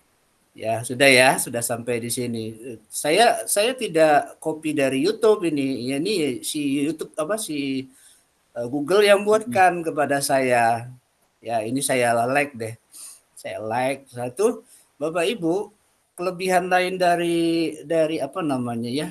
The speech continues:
Speaker 1: Gemini ini, Gemini A I ini, saya bisa share ini,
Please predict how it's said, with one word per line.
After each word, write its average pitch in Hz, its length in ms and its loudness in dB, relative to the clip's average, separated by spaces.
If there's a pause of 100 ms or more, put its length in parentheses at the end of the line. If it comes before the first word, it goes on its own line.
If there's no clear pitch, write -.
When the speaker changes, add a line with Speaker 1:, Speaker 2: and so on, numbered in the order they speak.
Speaker 1:
Gemini 160 640 -4
ini, 170 400 -2 (240)
Gemini 143 480 -4
A 135 240 -2
I 147 160 -4
ini, 127 320 -4 (480)
saya 202 160 2
bisa 220 320 2
share 214 400 4
ini, 185 240 0